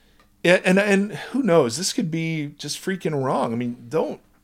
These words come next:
you have to take our words. The reason I'm telling you who I'm channeling, so that you can read their work or read people who object to their work.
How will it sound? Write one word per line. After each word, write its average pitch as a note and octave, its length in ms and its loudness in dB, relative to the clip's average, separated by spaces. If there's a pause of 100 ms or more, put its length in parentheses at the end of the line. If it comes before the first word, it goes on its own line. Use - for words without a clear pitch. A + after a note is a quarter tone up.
(300)
you - 80 -4
have F#3+ 120 0
to F3 100 -8
take F3+ 240 2
our D#3+ 100 8
words. D#3+ 220 4
The C#3+ 100 0
reason A3 240 4
I'm E3 100 4
telling F3 340 2
you C#3 100 -2
who D#3+ 160 2
I'm C#3+ 100 4
channeling, F#3 640 2 (300)
so - 160 -2
that D3+ 100 0
you F3 100 -4
can D#3 280 4
read G3 520 4 (360)
their C3 220 4
work D3+ 460 8
or B2+ 120 2
read C3+ 240 2
people E3+ 300 -2
who B2+ 140 0
object G2+ 480 -6
to F3+ 120 0
their E3+ 180 4
work. F3 440 4